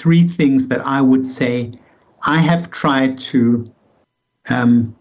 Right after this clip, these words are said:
hang on to. I actually haven't even tried. They've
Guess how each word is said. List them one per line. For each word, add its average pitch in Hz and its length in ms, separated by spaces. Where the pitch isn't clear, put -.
hang 143 260
on 143 220
to. 165 340
I 180 120
actually 208 360
haven't 185 360
even 147 280
tried. 117 520
They've 123 300